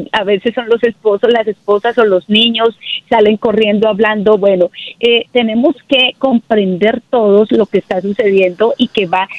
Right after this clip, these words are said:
vamos a, a ver muchas de estas cosas, pero lo que les digo, si adaptamos un lugar en, en la casa, puede ser que la casa sea pequeña, un apartamento, pero si adaptamos un rincón tal vez en la habitación donde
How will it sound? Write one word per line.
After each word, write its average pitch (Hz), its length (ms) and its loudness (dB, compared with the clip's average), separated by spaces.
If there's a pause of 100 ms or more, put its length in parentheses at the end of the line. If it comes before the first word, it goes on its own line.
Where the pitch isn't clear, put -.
(160)
vamos 226 340 0
a, 370 380 -4
a 220 60 0
ver 233 220 0
muchas 359 300 -6
de 240 80 2
estas - 280 -6
cosas, 262 380 -2
pero 196 180 2
lo 208 160 2
que 220 120 -4
les 196 140 0
digo, 214 300 -2
si 240 80 -2
adaptamos 277 840 -2
un 311 200 6
lugar 214 640 0
en, 220 200 0 (260)
en 214 200 2
la 175 140 0 (100)
casa, 226 400 -4
puede 202 300 0
ser 220 160 -2
que 220 240 0
la 208 120 -2
casa 190 280 -4
sea 196 140 -2
pequeña, 196 440 -4
un 190 80 2
apartamento, 185 640 -2
pero 202 200 -2
si 202 120 -4
adaptamos 202 520 -4
un 233 100 0
rincón 208 380 -6
tal 214 160 -2
vez 208 160 -2
en 214 120 -6
la 196 80 0
habitación 190 600 0
donde 196 300 2